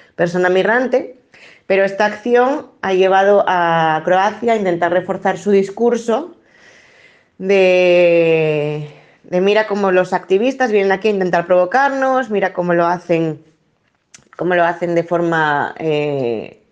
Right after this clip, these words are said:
¿no? Intentar dejarnos en evidencia nuestro trabajo y tal. Entonces, bueno, ha sido un poco como ir a ciegas sin saber cómo está el contexto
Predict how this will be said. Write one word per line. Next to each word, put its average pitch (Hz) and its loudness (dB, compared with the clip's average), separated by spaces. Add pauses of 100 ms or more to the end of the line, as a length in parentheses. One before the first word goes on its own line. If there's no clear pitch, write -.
(1200)
¿no? 165 -8 (240)
Intentar 165 -2 (640)
dejarnos 180 -2
en 180 0
evidencia 170 2
nuestro 165 -2
trabajo 208 0
y 175 0
tal. 139 -4 (140)
Entonces, 165 -4
bueno, 156 -2
ha 147 -6
sido 160 0
un 156 -6
poco 185 -2 (200)
como 156 -4
ir 214 2
a 165 -2
ciegas 220 0
sin 165 -6
saber 156 -2
cómo 175 -6
está 175 -4
el 165 -4
contexto 208 -4